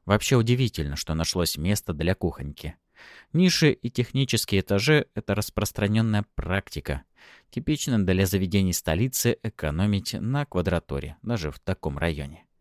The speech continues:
Охранник впустил парня внутрь, быстро утратив к нему интерес.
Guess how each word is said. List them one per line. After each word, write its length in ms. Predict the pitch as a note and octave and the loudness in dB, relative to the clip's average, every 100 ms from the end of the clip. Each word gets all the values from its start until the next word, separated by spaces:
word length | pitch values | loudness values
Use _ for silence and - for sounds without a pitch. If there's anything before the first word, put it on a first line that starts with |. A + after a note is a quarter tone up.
| - - - _ | -20 -20 -20 _
Охранник 500 | C#3+ - A3 F3+ - | -2 2 4 4 2
впустил 400 | - F2+ - E2 | -2 -2 0 -2
парня 400 | - E2+ D#2 D2 | 0 -2 -2 -4
внутрь, 400 | A#2+ F#3 C#3+ A#2+ | -2 0 2 0
быстро 540 | C#3+ C3+ D#3+ B2 C3 - | 0 -2 0 0 0 -2
утратив 640 | G2 - D#2+ G#2+ A2+ - | -10 -4 -2 -2 -4 -6
к 80 | - | -6
нему 260 | D2+ D2 | -4 -4
интерес. 520 | D2+ - D2+ - - | -6 -6 -8 -10 -14